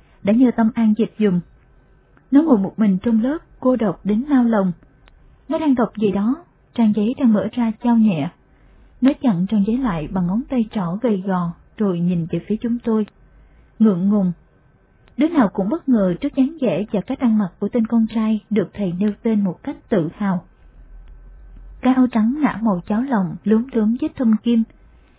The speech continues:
Bảng tên trên miệng túi áo được may dính một cách vụng về. Khoảng cách giữa hộp nước này với hộp nước kia,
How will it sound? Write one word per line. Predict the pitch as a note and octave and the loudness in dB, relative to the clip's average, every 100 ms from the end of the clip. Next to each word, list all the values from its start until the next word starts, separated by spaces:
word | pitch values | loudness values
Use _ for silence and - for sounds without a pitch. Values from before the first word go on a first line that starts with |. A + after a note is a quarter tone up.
| _ | _
Bảng | G#3 G#3 | 0 0
tên | B3 C4 | 2 0
trên | C4 A#3+ | 2 2
miệng | A3+ F3 E3+ F#3 | 2 0 -4 -4
túi | A#3+ | -4
áo | C4+ A3 A#3+ D#4 | -4 -4 -4 -2
được | A3+ - | -2 0
may | G#3 G#3 G3 | -2 0 0
dính | A3 A3 D#4 | -2 -2 -2
một | C#4 | -4
cách | - C#4+ _ | -4 -10 _
vụng | A3 G3+ F3+ | -4 -2 -2
về. | G#3 F#3 - _ _ _ _ - _ | 0 -2 -6 _ _ _ _ -20 _
Khoảng | - G3+ | 0 0
cách | C#4+ F4 | -2 -4
giữa | C#4 | 0
hộp | B3+ - | 0 0
nước | A#3 D4 | 0 0
này | C#4 G#3 F3+ | 0 0 0
với | B3 | -2
hộp | G#3+ | 2
nước | B3 B3+ - | 0 0 -4
kia, | A#3+ A#3+ | -2 0